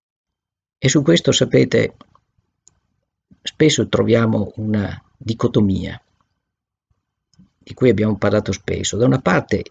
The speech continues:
gli atei, che non accettano la legge morale che vieta il, l'adulterio, rimaniamo su questa esemplificazione, ma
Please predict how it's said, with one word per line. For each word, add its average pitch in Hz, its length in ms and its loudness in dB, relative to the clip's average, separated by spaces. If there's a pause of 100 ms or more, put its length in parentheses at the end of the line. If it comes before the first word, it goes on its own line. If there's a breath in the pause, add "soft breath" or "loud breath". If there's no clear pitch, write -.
gli 98 220 -10
atei, - 520 -8 (1200)
che 113 120 -4
non 98 160 -2
accettano 101 920 0
la 98 120 -8
legge 101 320 -2
morale 98 760 -2 (120)
che 104 140 -8
vieta 92 560 -6
il, - 480 -14
l'adulterio, 95 840 -2 (260)
rimaniamo 104 460 0
su 95 160 -6
questa 101 260 0
esemplificazione, 98 880 0
ma 110 200 2